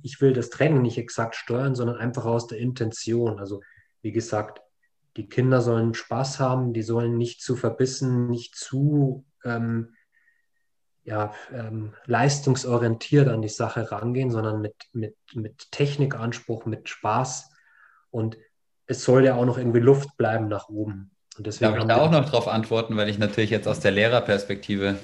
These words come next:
Speaker 1: Ja.
Speaker 2: ähm,
Speaker 1: Also wir haben es ab dem, ab, äh, ab, äh, fünfzehn Jahren empfohlen, ähm, und dann aber durchgehend, also regelmäßig.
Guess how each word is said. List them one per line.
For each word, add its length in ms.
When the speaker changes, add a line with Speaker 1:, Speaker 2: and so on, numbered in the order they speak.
Speaker 1:
Ja. 220
Speaker 2:
ähm, 260
Speaker 1:
Also 160
wir 120
haben 100
es 100
ab 240
dem, 260
ab, 300
äh, 60
ab, 680
äh, 440
fünfzehn 600
Jahren 460
empfohlen, 720
ähm, 240
und 160
dann 160
aber 220
durchgehend, 720
also 220
regelmäßig. 680